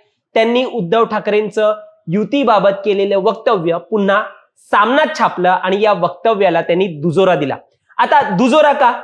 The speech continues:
तर हा लेख दोन दिवसानंतर आलाय. जर कोणतं वक्तव्य हे भावनेच्या भरात किंवा तडकाफडकी झालं असतं तर त्याचे पडसाद दोन दिवसांनी काही वेगळे उमटले असते. शब्द फिरण्याची शक्यता देखील होती.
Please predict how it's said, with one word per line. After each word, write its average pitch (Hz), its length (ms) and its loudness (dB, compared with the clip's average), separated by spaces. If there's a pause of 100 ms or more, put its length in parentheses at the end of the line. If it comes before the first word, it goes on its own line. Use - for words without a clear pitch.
(260)
तर 247 80 4
हा 214 340 2
लेख 220 200 2 (200)
दोन 294 240 2
दिवसानंतर 254 600 2
आलाय. 165 200 0 (460)
जर 294 320 4
कोणतं 277 440 2
वक्तव्य 262 540 2
हे 254 140 0
भावनेच्या 233 600 0 (320)
भरात 226 340 2 (140)
किंवा 226 260 2 (100)
तडकाफडकी 254 580 0
झालं 208 260 2
असतं 208 240 0 (100)
तर 240 120 2
त्याचे 240 280 0
पडसाद 240 400 0
दोन 269 280 2
दिवसांनी 277 320 0
काही 277 200 -2
वेगळे 226 360 2
उमटले 240 360 2
असते. 185 240 -2 (520)
शब्द 277 260 0
फिरण्याची 294 480 2
शक्यता 277 400 2
देखील 269 300 2
होती. 247 220 2